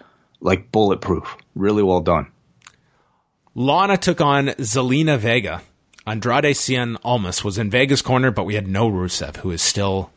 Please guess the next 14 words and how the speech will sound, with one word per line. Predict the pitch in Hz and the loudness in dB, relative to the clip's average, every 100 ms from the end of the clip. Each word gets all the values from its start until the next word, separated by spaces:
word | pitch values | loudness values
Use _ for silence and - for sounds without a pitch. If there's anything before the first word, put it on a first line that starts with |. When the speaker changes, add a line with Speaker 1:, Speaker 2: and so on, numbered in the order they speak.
| - | -4
Speaker 2:
just | 117 - - | -2 -2 -2
trying | 110 92 | 0 0
to | |
figure | - 120 104 95 | -2 0 0 2
stuff | - 87 87 | 0 -2 -4
out. | 80 - _ - - - - - - - - | -6 -8 _ -20 -20 -20 -20 -20 -20 -20 -8
Uh, | 90 87 87 - | -2 0 -2 -2
early | 143 139 135 | 0 2 2
on, | 127 131 117 | 2 2 2
Vega | 127 120 | 0 2
did | 113 104 | 0 2
the | 104 98 90 | 2 2 -2
tranquilo | - 92 - 160 147 131 | -4 -6 0 2 2 2
pose, | 131 123 123 - | 2 2 2 0